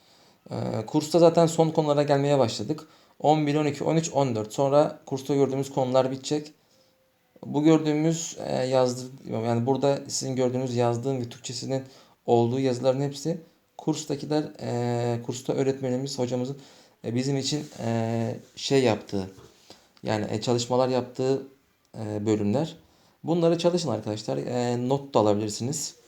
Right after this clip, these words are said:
Notlarınızı alın. Türkçelerini yazın benimki gibi. Bu şekilde ilerleyeceğiz sizlerle. Bir sonraki sayfaya geçeceğiz birazdan. Dediğim gibi siz notunuzu alın. Olabildiğince, e, notları alın. E, buradan pratik yapın.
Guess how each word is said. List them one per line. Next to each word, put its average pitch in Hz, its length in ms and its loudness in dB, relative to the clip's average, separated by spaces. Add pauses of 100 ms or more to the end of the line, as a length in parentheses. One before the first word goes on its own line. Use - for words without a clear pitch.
(320)
Notlarınızı 123 600 0
alın. 113 300 -6 (880)
Türkçelerini 131 560 0
yazın 110 260 2
benimki 101 300 0
gibi. 120 260 -4 (640)
Bu 147 100 -4
şekilde 120 380 -2
ilerleyeceğiz 135 460 0
sizlerle. 107 580 -4 (1080)
Bir 143 80 -6
sonraki 147 360 -2
sayfaya 139 340 2
geçeceğiz 113 360 -4
birazdan. 110 580 -2
Dediğim 131 320 -4
gibi 113 160 -4
siz 131 180 -8
notunuzu 127 400 0
alın. 127 200 2 (560)
Olabildiğince, 123 840 2 (260)
e, 113 380 -4
notları 120 380 4
alın. 117 300 0 (100)
E, 107 180 -4
buradan 117 300 0
pratik 117 340 -6
yapın. 123 260 -4